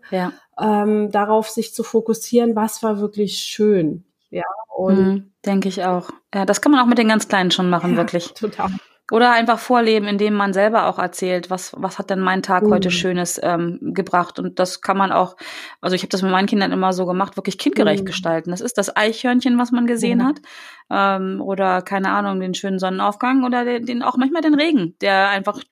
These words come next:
Speaker 1: schön in die Pfützen
Speaker 2: Ja,
Speaker 1: reinprasselt.
Speaker 2: mhm.
Speaker 1: Ähm, das ist kein Schönreden, <laughs> finde ich zumindest nicht, sondern einfach, ähm, eine andere Art, Dinge zu bewerten und den Richt-,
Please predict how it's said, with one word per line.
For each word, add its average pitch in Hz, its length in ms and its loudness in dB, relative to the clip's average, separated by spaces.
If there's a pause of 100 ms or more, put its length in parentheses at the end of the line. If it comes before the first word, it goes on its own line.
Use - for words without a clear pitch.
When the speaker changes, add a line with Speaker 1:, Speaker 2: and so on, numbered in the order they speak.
Speaker 1:
schön 285 360 0
in 262 100 2
die 247 140 0
Pfützen 196 320 -6
Speaker 2:
Ja, 160 60 0
Speaker 1:
reinprasselt. 165 540 -6
Speaker 2:
mhm. 226 140 -12 (300)
Speaker 1:
Ähm, 196 240 -2
das 208 160 0
ist 269 160 -6
kein 214 220 -2
Schönreden, 294 760 0
<laughs> 349 380 0 (240)
finde 233 200 2
ich - 200 -2
zumindest 302 380 4
nicht, 302 100 2
sondern 240 220 0
einfach, 240 480 -2
ähm, 226 500 -2
eine 214 440 -2
andere 220 600 0
Art, 220 300 -2 (120)
Dinge 226 200 0
zu 220 180 -4
bewerten 214 640 2 (340)
und 214 160 -2
den 220 140 0
Richt-, 208 320 0